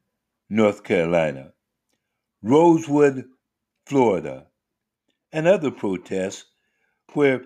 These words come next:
a multitude of blacks were killed and their communities were burned to the ground. In the New York eighteen sixty-three protests,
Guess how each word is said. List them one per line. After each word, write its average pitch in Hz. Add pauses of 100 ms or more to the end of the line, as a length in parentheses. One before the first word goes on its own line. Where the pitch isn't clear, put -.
(220)
a 135
multitude 139
of 87
blacks 95
were 95
killed 90 (420)
and 113
their 110
communities 131
were 101 (440)
burned 104
to 110
the 107
ground. 80 (800)
In 135
the 120
New 127
York 139 (360)
eighteen 147
sixty-three 160
protests, 85